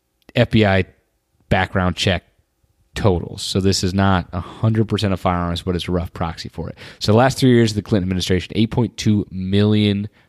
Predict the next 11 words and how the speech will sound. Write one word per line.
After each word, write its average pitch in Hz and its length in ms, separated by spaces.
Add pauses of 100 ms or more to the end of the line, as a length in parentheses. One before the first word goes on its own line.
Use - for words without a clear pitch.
(140)
people 92 520 (100)
per 131 200
year 92 420
on 98 200
average, 87 480 (640)
uh, 87 580
triggered 104 340
the 95 80
F 87 140
B 92 140
I 87 200